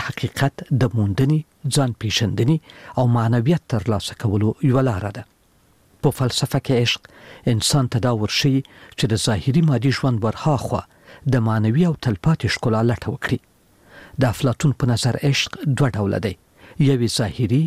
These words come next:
بل یې روحاني دی. د صوفیانو په نظر هم عشق دوې بڼې لري. مجازي عشق دی چې له مخلوق او طبیعت سره وي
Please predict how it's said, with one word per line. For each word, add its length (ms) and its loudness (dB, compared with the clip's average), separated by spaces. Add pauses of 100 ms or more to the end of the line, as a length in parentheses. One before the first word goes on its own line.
بل 300 0
یې 140 -2
روحاني 420 0
دی. 80 -10 (680)
د 180 4
صوفیانو 560 0
په 100 0
نظر 280 0
هم 200 0 (120)
عشق 280 -4
دوې 400 0
بڼې 280 -2
لري. 180 -2 (400)
مجازي 560 0
عشق 260 -2
دی 100 2 (420)
چې 140 2
له 40 2 (100)
مخلوق 460 0
او 60 0 (120)
طبیعت 420 0
سره 180 2
وي 140 2